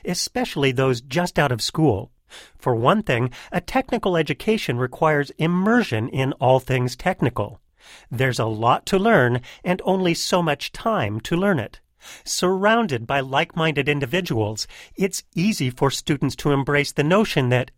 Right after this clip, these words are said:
everyone thinks the same way they do. Technical people are trained to be precise. When asked, "Will this solution work?" by a manager, it's natural to provide a detailed examination of all possibilities.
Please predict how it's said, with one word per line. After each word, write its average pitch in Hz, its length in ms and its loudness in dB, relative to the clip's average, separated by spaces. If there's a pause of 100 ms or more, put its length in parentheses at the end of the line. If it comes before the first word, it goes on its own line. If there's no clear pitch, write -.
(160)
everyone 151 500 0
thinks 120 300 -4
the 156 140 -2
same 127 340 0
way 120 160 2
they 147 260 2
do. 120 320 -2 (680)
Technical 262 440 -2
people 156 400 -2
are 151 120 0
trained 135 400 -4
to 151 100 -6
be 123 160 -4
precise. - 880 -4 (400)
When 165 160 2
asked, 170 400 0 (160)
"Will 147 260 2
this 131 280 -2
solution 170 680 -2
work?" 151 520 0
by 127 180 0
a 127 80 2
manager, 135 600 0 (440)
it's - 380 -6
natural 226 640 0
to 127 140 -6
provide 143 360 2
a 117 60 0
detailed 143 640 -2
examination 139 800 0
of 135 260 -2 (100)
all 156 360 4
possibilities. 120 1040 0